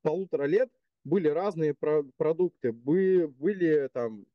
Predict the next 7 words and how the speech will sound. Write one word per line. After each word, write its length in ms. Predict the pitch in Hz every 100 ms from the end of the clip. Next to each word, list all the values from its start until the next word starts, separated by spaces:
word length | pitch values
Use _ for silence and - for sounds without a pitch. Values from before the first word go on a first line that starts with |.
| _
мастер-группа 960 | 135 196 - 208 175 143 165 190 - 147
была, 400 | 143 147 147 139
где 340 | 127 135 139 135
ребят 340 | 139 151 139 123 113 _ _ _ _
вкачивал 540 | - 147 - 123 123
по 160 | 113 131
онлайн-школам. 1000 | 123 123 131 131 120 - 131 127 123